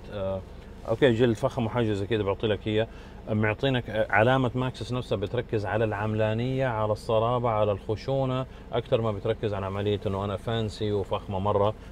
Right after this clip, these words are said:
فعشان كده يمكن تلاحظوا سيارة رايحة ستريت فورورد. عملانية، مميزات حلوة. كنت أتمنى يكون عندي شاحن هنا كمان، شاحن جوال وايرلس، كانت حتكون لطيفة.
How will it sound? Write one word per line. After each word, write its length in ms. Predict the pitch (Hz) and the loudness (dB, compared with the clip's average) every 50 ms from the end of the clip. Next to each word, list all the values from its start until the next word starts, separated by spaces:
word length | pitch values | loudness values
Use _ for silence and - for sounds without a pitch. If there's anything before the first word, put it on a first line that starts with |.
| - - | -4 -2
فعشان 240 | 104 104 101 117 101 | -2 0 0 2 2
كده 160 | 123 110 107 | 2 2 2
يمكن 140 | 101 98 - | 0 0 0
تلاحظوا 260 | 117 101 95 98 90 | 0 0 0 -2 0
سيارة 260 | - 110 101 98 98 | 2 2 4 4 4
رايحة 200 | 95 98 92 95 | 4 2 2 -2
ستريت 300 | 87 - 104 98 95 - | -4 0 2 2 2 2
فورورد. 300 | - 92 87 87 85 78 - - - - - - - - - - | 4 4 4 4 4 0 -2 -8 -16 -18 -18 -18 -16 -12 -4 0
عملانية، 760 | 98 101 104 104 104 107 104 104 113 117 120 127 131 139 135 - - - - | 2 4 4 6 6 6 6 6 4 2 2 2 2 0 -2 -6 -12 -6 -2
مميزات 440 | 104 104 101 104 98 95 104 98 - | 0 2 4 4 4 4 4 4 4
حلوة. 320 | - 95 95 101 110 120 - - - - - - - | 2 0 2 4 4 2 0 -4 -10 -12 -2 4 6
كنت 100 | 220 233 | 8 8
أتمنى 280 | 233 196 285 320 285 | 8 8 6 6 6
يكون 180 | 226 - 151 127 | 6 6 6 6
عندي 140 | 117 107 104 | 4 4 2
شاحن 380 | - - 117 - - 95 95 | 2 2 0 2 0 -2 -2
هنا 160 | 92 98 98 92 | 0 0 0 0
كمان، 440 | - 101 101 104 104 104 101 95 90 - - - - | 0 0 0 0 0 0 -2 -2 -4 -6 -8 -12 -2
شاحن 300 | - - - - - 110 | 2 2 2 2 2 4
جوال 340 | 95 107 104 110 107 101 92 | 4 6 8 8 8 8 8
وايرلس، 580 | 98 123 165 180 165 156 156 165 160 - - - - - - - - | 8 8 8 8 8 8 6 6 4 2 -4 -12 -14 -16 -6 0 2
كانت 120 | 123 117 | 2 2
حتكون 280 | 107 101 - - 127 117 | 2 0 0 2 2 4
لطيفة. 460 | 110 101 143 139 135 113 131 123 | 4 2 2 0 2 2 2 0